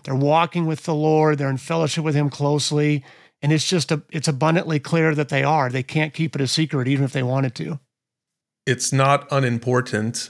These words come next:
Speaker 2: that Mark mentions that she's a Gentile. So he says she wasn't Jewish. So again, he's not, he's outside, he's in Gentile territory. So it's not surprising that he encounters a Gentile there. But Mark wants to make sure that we understand this. Again, this is part of what he's,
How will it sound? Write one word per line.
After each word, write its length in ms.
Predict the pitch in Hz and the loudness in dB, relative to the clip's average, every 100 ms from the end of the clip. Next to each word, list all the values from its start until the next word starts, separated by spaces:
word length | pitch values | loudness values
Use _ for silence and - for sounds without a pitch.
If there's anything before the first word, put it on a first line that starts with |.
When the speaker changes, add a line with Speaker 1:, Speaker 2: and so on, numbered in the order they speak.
| - | -4
Speaker 2:
that 240 | 120 120 | 0 0
Mark 540 | 123 120 117 120 - - | 0 2 2 2 -6 -2
mentions 720 | 127 143 170 - 123 117 113 | 2 4 2 2 0 0 -2
that 140 | 120 - | -2 0
she's 280 | - 117 | 0 0
a 60 | 117 | 0
Gentile. 640 | 131 160 143 104 - - _ _ | 0 0 0 -2 -4 -10 _ _
So 280 | - 120 110 | -2 2 2
he 180 | 110 113 | 0 0
says 680 | - - 113 113 113 - - | 2 2 2 2 0 -2 -4
she 200 | - 117 | -4 -4
wasn't 420 | 110 113 123 151 | 2 2 4 2
Jewish. 340 | 131 127 123 - | 2 2 2 2
So 200 | 113 117 | 0 0
again, 260 | 113 123 | 0 -2
he's 220 | 110 123 117 | 0 -2 0
not, 320 | 120 127 - - - - | 0 0 -6 -20 -20 -2
he's 220 | 135 113 135 | 0 2 2
outside, 680 | 131 139 - 135 123 123 | 2 2 2 4 4 2
he's 200 | 120 120 | 0 0
in 180 | 131 131 | 2 2
Gentile 400 | 123 131 127 113 | 2 0 0 -2
territory. 520 | - 131 117 110 110 | 0 -2 0 0 0
So 120 | - 113 | 0 -2
it's 120 | 135 | 0
not 180 | 123 - | 0 -2
surprising 600 | 110 123 120 117 113 107 | -2 2 2 2 -2 -2
that 100 | 107 | -2
he 100 | 107 | -2
encounters 480 | 107 117 113 104 | -2 -2 0 -2
a 40 | 101 | -2
Gentile 520 | 110 127 127 107 104 | 0 0 0 0 0
there. 320 | 104 104 101 - - - - - | 2 0 0 -8 -20 -20 -8 -4
But 140 | 113 | 0
Mark 280 | 131 151 151 | 2 2 2
wants 220 | 135 131 | 0 0
to 100 | 131 | 0
make 240 | 117 120 | 2 2
sure 180 | - 127 | 0 0
that 120 | 113 | 0
we 180 | 110 113 | 0 0
understand 640 | 110 107 107 - 120 113 107 | 0 -2 -4 0 0 0 -4
this. 160 | - | -2
Again, 320 | 131 160 160 | 0 2 2
this 180 | 135 135 | 0 -2
is 80 | 131 | -2
part 320 | - 139 135 | 0 2 4
of 160 | 135 113 | 2 2
what 160 | 123 | 2
he's, 340 | 120 117 - | 2 0 -2